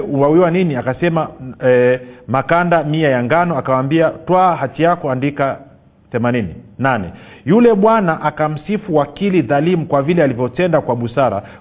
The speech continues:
kwa kuwa wana wa ulimwengu huu katika kizazi chao wenyewe huwa na busara kuliko wana wa nuru. Sasa nieleze kitu.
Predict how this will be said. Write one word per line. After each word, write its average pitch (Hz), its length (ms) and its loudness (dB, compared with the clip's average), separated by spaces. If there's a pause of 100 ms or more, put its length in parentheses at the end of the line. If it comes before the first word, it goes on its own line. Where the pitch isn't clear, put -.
(140)
kwa 143 160 2
kuwa 185 340 2
wana 208 500 4
wa 170 200 4
ulimwengu 156 640 2
huu 180 260 0
katika 165 500 -2
kizazi 139 440 -4
chao 170 440 2
wenyewe 143 480 2 (320)
huwa 208 240 4
na 156 160 0
busara 147 520 0
kuliko 151 500 0
wana 156 240 2
wa 127 120 -4
nuru. 131 280 -8 (220)
Sasa 156 200 -4
nieleze 165 420 2
kitu. 147 260 -6